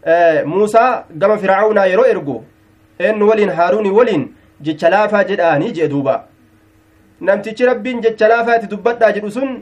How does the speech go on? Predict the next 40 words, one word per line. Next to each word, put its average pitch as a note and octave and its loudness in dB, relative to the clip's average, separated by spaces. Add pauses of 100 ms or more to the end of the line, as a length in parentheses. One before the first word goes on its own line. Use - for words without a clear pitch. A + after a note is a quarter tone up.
(140)
boonarraa A3 2
kunoo, A3 2
"Ana A3+ 2
rabbukumul G#3+ -2
a'laa, G3 0
an F3 0
Rabbii F#3+ -2
keessan G#3+ -2
guddaadha," F#3 -2
jedhee F3+ -4
uf F#3 -4
dhaada. E3+ 0 (460)
Ka - -4
akkanaa A#3 0
kanaawu A#3+ 0 (460)
jecha F3+ -2
laafaa A3 2
itti G#3 -6
dubbadhaa E3+ -2
jee D#3 -2
duuba. C#3+ -4 (760)
Eega A3 2
nama B3+ 2
akkanatti B3 0
mataa A3+ 4
dhaabu G3 2
Rabbi A3 -2
ufiin G#3 -4
jedhee A3 0
kanaawu G#3+ 2
jecha G#3 -2
laafaa A3 4
itti A3 -6
dubbadhaa G#3+ 0
Rabbiin G#3+ -2
jedhee A3 0
nama C4 4
ajaje. F3+ -2
Maal A3 4
hayya? G#3+ 2